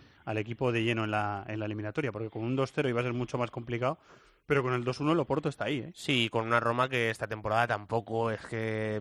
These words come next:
Speaker 1: No, no es el equipo más fiable.
Speaker 2: Exacto, no esté para, para tirar cohetes. Y un tercer nombre que hay que dar, que es el de Vinceco, que es, que es impresionante.
Speaker 1: Es cierto, es
Speaker 2: Está
Speaker 1: cierto.
Speaker 2: a un nivelazo
Speaker 1: <laughs>
Speaker 2: tremendo
Speaker 1: Sí, es
Speaker 2: y,
Speaker 1: cierto, sí.
Speaker 2: y fue decisivo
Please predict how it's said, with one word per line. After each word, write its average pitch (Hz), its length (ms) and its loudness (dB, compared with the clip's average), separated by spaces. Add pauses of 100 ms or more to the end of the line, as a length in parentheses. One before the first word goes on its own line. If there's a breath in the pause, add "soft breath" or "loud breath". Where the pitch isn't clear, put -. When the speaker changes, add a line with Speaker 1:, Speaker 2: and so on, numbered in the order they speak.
(120)
Speaker 1:
No, 131 120 -2
no 131 200 0
es - 120 -2
el 143 80 2
equipo 147 220 0
más 143 160 0
fiable. 110 220 0
Speaker 2:
Exacto, 117 280 2
no 113 80 -4
esté 117 140 -4
para, 110 400 0
para 107 240 -2
tirar 107 200 0
cohetes. 117 380 -2 (320 soft breath)
Y 123 160 -2
un 131 80 4
tercer 110 280 -2
nombre 107 200 -2
que 101 60 -2
hay 101 80 -4
que 98 80 -6
dar, 101 160 -2
que 110 60 -8
es 113 60 -8
el 110 100 -8
de 101 100 -2
Vinceco, 98 560 -6
que 101 340 -4
es, - 160 -8
que - 80 -14
es 110 100 -8
impresionante. 110 580 -4
Speaker 1:
Es 98 100 -2
cierto, 98 280 -2
es 95 60 -6
Speaker 2:
Está - 140 -2
Speaker 1:
cierto. 104 160 2
Speaker 2:
a - 20 0
un 113 140 -2
nivelazo 117 340 0
Speaker 1:
<laughs> - 0 -
Speaker 2:
tremendo 117 540 2
Speaker 1:
Sí, 131 80 4
es 120 60 2
Speaker 2:
y, - 20 0
Speaker 1:
cierto, 113 340 -2
sí. 113 220 -10
Speaker 2:
y 120 120 0
fue 117 220 2
decisivo 117 920 2